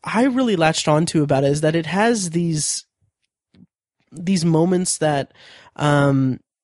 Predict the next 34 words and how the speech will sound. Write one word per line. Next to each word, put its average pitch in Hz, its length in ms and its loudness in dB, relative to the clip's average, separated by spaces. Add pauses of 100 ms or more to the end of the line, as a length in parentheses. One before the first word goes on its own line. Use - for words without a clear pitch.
(220)
kind 262 180 0
of 320 100 0
talk 196 300 -2
about 165 340 0 (120)
the, 143 1200 -6
uh, - 100 -6
somewhat 427 440 2
profound 156 500 2
moments 147 360 0
where 147 140 0
they 147 160 0
talk 151 200 -2
about 143 220 0
human 170 320 0
connection 135 560 -2
and, 131 200 -2 (360)
and, 135 400 -2
um, 135 420 -2 (480)
uh, 50 380 -2 (120)
y-, 165 1200 -12 (320)
hum-, 185 560 4
uh, - 160 -10
humanity. 160 600 0
There's 151 200 0
a 151 40 0
humanity 151 580 0
to 131 440 -2
this 143 240 -2
story 143 460 0
of 131 120 0
this 135 180 -4
man 139 220 2
in, 131 240 0
in 131 340 -2